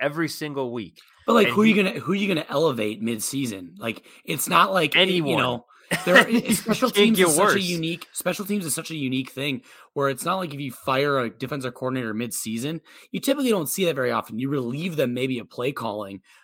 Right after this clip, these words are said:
Speaker 2: but, like,
Speaker 1: Yeah.
Speaker 2: you, you have positions to fall back on for offense and defense. Special teams, there really aren't, like, it's like the special teams coordinator,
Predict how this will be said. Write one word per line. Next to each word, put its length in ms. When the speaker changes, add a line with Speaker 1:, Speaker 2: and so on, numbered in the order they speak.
Speaker 2:
but, 220
like, 240
Speaker 1:
Yeah. 340
Speaker 2:
you, 200
you 180
have 140
positions 800
to 100
fall 280
back 320
on 240
for 260
offense 380
and 120
defense. 540
Special 380
teams, 420
there 160
really 400
aren't, 380
like, 180
it's 320
like 200
the 100
special 300
teams 200
coordinator, 600